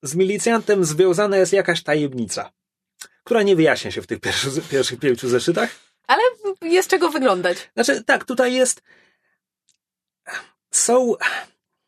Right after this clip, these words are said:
Speaker 1: chciałem powiedzieć, że są tutaj takie długofalowe wątki, tylko że wątek sugeruje, że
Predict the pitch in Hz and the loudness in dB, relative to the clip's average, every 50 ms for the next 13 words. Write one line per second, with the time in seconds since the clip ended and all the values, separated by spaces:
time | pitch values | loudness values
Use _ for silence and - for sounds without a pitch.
0 | _ _ _ _ _ - - - _ _ _ _ _ _ _ _ _ _ _ _ | _ _ _ _ _ -20 -20 -20 _ _ _ _ _ _ _ _ _ _ _ _
1 | _ _ _ - - 226 240 247 233 226 220 233 220 226 202 185 196 185 - 233 | _ _ _ -6 -2 0 0 0 -2 -2 -2 0 0 2 2 2 2 0 0 0
2 | 220 220 220 - - 202 185 185 185 175 - 185 180 170 160 139 139 170 202 180 | -2 -2 -4 -2 0 0 0 0 0 0 2 2 2 2 0 -2 -2 -2 0 2
3 | 196 180 180 190 185 190 185 175 175 151 135 175 185 175 160 - - 135 123 151 | 0 0 2 2 2 2 4 2 2 2 2 2 2 2 2 -2 -6 -10 -10 -6
4 | 151 151 180 151 170 165 147 208 233 233 - 208 185 - - - 190 165 185 185 | -2 -2 0 0 0 2 2 2 0 2 0 -2 -4 -2 -4 -4 0 2 2 2
5 | 202 220 208 202 196 185 151 143 165 175 175 175 175 175 170 | 2 2 2 2 2 2 2 2 0 2 2 2 2 0 0